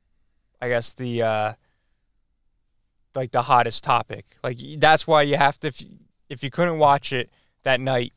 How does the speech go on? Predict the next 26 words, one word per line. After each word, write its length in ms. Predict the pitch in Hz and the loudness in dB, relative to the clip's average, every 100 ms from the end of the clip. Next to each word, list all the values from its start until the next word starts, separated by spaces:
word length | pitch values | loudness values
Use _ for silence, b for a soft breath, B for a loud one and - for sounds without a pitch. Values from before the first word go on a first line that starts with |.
| - | -16
you 80 | 120 | -6
had 300 | 127 123 - | -2 -2 -2
to, 420 | - 123 120 120 | -6 -6 -4 -4
um, 200 | 117 113 | -4 -6
just 220 | 127 123 _ - | -10 -10 _ -10
avoid 420 | 131 117 127 120 | -8 -2 -2 -2
social 380 | - 123 113 123 | -2 -6 -6 -8
media 320 | 117 113 110 | -8 -8 -8
because 260 | 110 120 143 156 | -10 -10 -6 2
everyone, 640 | 151 139 143 131 110 117 _ | 2 2 0 -2 -2 -6 _
everyone 600 | 165 180 170 175 156 139 | 2 4 4 0 -2 -4
was 120 | 135 | -4
watching 400 | 131 123 - 120 | 0 0 -2 -6
it 100 | 120 | -6
at 140 | 113 117 | -6 -6
the 80 | 113 | -6
time. 300 | 131 120 110 B B | -2 -2 -2 B B
Everyone 500 | - 165 165 156 147 | 0 2 2 -2 -2
was 180 | 139 131 | -4 -6
ruining 480 | 131 135 131 127 127 | -6 -6 -4 -4 -4
it. 140 | 123 - | -6 -2
Everyone 500 | 147 143 143 139 131 | 0 0 -2 -4 -4
was 140 | 120 | -6
spoiling 600 | - - 127 123 123 120 | -6 -2 0 0 0 -2
everything. 560 | 120 117 117 123 120 117 | -2 -4 -6 -6 -6 -8
So 380 | - - 117 | -10 -8 -8